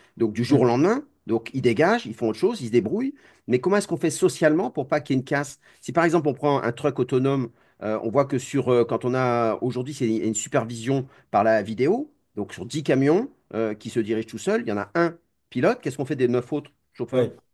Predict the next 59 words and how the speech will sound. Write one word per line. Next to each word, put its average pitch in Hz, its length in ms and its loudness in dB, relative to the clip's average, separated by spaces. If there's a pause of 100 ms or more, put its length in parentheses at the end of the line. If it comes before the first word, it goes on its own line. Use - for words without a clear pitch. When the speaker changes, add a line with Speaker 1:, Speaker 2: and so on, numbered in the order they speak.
(400)
Speaker 2:
Et 131 60 -10
peut-être 139 200 -6
qu'un 120 120 -2
jour, 135 160 -4
tu 131 100 -8
auras 107 80 0
besoin 113 160 -6
de 120 40 -10
personne 113 320 -8
d'ailleurs. 101 200 -8
Mais, 117 340 0 (100)
Speaker 1:
Oui, 151 220 -2
absolument, 127 320 6
Speaker 2:
euh, 135 80 2
Speaker 1:
c'est - 140 -4
bon. 123 120 -2
Speaker 2:
c'est, 151 280 -2
c'est 165 200 0
la 151 80 8
question, 160 520 -2
euh, 127 380 4
c'est - 120 -8
la 127 80 -2
question 127 300 -8
la 117 80 0
plus 117 240 -10
importante 120 460 -6
de, 107 120 -8
de, 101 400 -8
Speaker 1:
Mm. 143 100 -6
Speaker 2:
de 98 140 -12
ces - 160 -20
prochaines, 104 500 -12
de 113 100 -14
ces 135 140 -8
prochains 123 280 -6
mois, 120 300 0
hein. - 0 -
Speaker 1:
Mm, 196 140 -8 (180)
bien 107 100 -12
sûr. 170 160 -16 (180)
Speaker 2:
Euh, 135 120 8
c'est 151 120 2
la 165 80 8
question 175 240 -2
de 175 40 8
la 143 40 2
destruction 165 360 -6
créatrice. - 540 -2
Bon. 104 200 -6 (380)
Et 143 300 0
dans 156 200 6
cette 175 160 0
question, 170 200 -2
il 190 60 2
y 139 40 4
a - 20 6
deux 180 120 -4
questions. - 360 -12